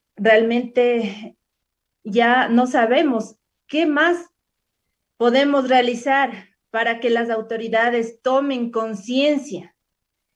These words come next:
Entonces, queremos, a través de los medios de comunicación, decirles a las autoridades que es hora de que se imparta justicia.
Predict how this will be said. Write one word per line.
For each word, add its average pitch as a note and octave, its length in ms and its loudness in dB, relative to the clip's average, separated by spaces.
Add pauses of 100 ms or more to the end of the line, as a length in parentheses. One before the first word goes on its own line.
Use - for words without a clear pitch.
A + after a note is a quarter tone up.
(160)
Entonces, G3+ 880 -4
queremos, A3+ 680 4 (640)
a G#3 100 -6
través A3 300 2
de B3 80 4
los A#3 160 0
medios A#3+ 300 0
de A3+ 120 0
comunicación, G#3+ 760 -4
decirles B3+ 580 -2
a A3 60 2
las G3+ 180 0
autoridades G3+ 960 -4
que F#3+ 300 -10 (340)
es A3+ 260 4
hora B3 540 4 (160)
de F#3+ 200 -6
que G3 120 -6
se G3+ 140 -4
imparta G3 520 0
justicia. F#3+ 640 -8